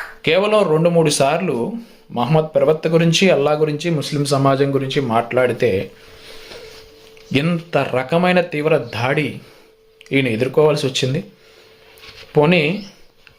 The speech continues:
మన భారతదేశంలో ముస్లింల జనాభా హిందువుల జనాభా కంటే ఎక్కువగా ఉందా? వాళ్ళు మైనారిటీలే. కేవలం పది పదిహేను శాతం లోపు ఉన్నటువంటి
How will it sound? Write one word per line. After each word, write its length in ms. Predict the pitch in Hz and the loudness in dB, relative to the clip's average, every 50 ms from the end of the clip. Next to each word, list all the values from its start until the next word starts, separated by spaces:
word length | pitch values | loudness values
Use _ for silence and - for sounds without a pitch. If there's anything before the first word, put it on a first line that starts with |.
| _ _ _ - | _ _ _ -2
మన 100 | 139 143 | -2 0
భారతదేశంలో 1000 | 131 98 107 135 160 165 156 175 170 170 - 170 165 165 180 170 143 139 175 202 - - _ _ - - - - - _ _ _ _ _ - | 0 0 0 0 0 0 0 -2 -2 0 0 -2 2 4 4 4 4 2 -2 -8 -12 -16 _ _ -20 -20 -20 -20 -20 _ _ _ _ _ -6
ముస్లింల 380 | 127 131 - - 185 196 196 190 | -4 0 2 4 6 6 6 4
జనాభా 640 | 160 147 139 143 143 135 135 147 135 110 104 - - - - - _ _ _ _ _ - - - - - - | 2 0 -2 -2 -2 0 0 0 0 0 -2 -4 -10 -16 -20 -20 _ _ _ _ _ -16 -16 -16 -14 -6 -4
హిందువుల 320 | 143 151 156 170 170 170 | -2 2 4 6 6 4
జనాభా 380 | 160 151 147 147 143 139 143 135 | 4 0 -4 -6 -4 -2 -2 -2
కంటే 320 | 135 139 135 131 131 123 | -2 -2 -4 -6 -6 -6
ఎక్కువగా 380 | 110 104 101 - 135 127 127 135 | -6 -6 -4 -4 0 2 2 2
ఉందా? 180 | 127 117 113 113 - - _ _ _ _ _ _ _ _ _ _ - | 2 0 -2 -6 -10 -16 _ _ _ _ _ _ _ _ _ _ 0
వాళ్ళు 200 | 110 110 113 113 | 0 2 4 4
మైనారిటీలే. 760 | 110 110 113 123 139 143 147 147 147 - 156 151 160 - - - _ _ _ _ _ _ _ _ _ _ _ _ _ _ _ _ _ _ _ - | 4 4 6 6 4 4 2 0 -2 -4 -2 -2 -2 -4 -6 -12 _ _ _ _ _ _ _ _ _ _ _ _ _ _ _ _ _ _ _ 2
కేవలం 560 | 143 156 185 214 220 233 226 226 226 - - 151 | 2 4 4 4 2 2 2 0 -2 -2 -2 0
పది 140 | 160 180 | 0 2
పదిహేను 380 | 190 190 190 190 185 185 185 180 | 2 2 2 2 2 2 2 2
శాతం 420 | 175 180 170 170 170 190 180 175 | 2 4 2 2 2 0 0 4
లోపు 240 | 165 160 165 165 - | 4 4 4 4 0
ఉన్నటువంటి 720 | 175 170 165 160 160 160 147 143 147 143 - 156 110 101 | 0 0 0 2 2 2 0 0 0 -2 -4 -6 -6 -8